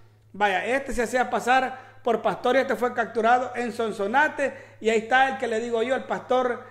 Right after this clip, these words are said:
de, de, de, del tabernáculo, ¿verdad? Eh, se-, y fue detenido, ¿verdad? Y ahí sigue, ¿verdad? Y podría continuar. Bueno, ahí lo voy dejando, pueblo salvadoreño. Como dijo Tania Pastor,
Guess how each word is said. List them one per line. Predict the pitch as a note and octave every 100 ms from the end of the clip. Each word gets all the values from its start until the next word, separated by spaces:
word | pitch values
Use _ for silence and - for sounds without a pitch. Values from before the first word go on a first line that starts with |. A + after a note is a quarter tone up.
| - - -
de, | F#3+ G#3+ G3+ F#3
de, | E3+ G3 F#3 E3+
de, | F3 F3 E3 D3+ - - - -
del | G3+
tabernáculo, | G#3 G3 F#3+ B3 C4 A#3 G3 F3
¿verdad? | E3+ F3 G#3 F#3+ - - - _ -
Eh, | G3+ G3+ G3+
se-, | G#3+
y | G#3+
fue | G#3+ B3 C4
detenido, | A3+ A3+ G#3+ A#3+ G3+ D#3+
¿verdad? | D#3+ F3+ G3 -
Y | A3+
ahí | A3 G#3+
sigue, | - A#3 F3
¿verdad? | D#3+ F#3 G#3+ - - -
Y | C4
podría | A3 B3+ B3+ D4+ -
continuar. | C#4 A3 A#3+ C4 A#3 F3+ - - - -
Bueno, | C4 E4+ E4
ahí | G#3+ C4+
lo | C#4+
voy | C#4
dejando, | C4+ A3+ D4 C#4+ C#4
pueblo | C#4 C#4
salvadoreño. | B3+ B3 A#3+ B3+ D4 C#4+ C#4 - - - -
Como | C#4 B3+ A#3+
dijo | C#4+ C4 C#4+ C#4+ - -
Tania | B3 C4 A3
Pastor, | A3+ - C#4+ C#4+ C4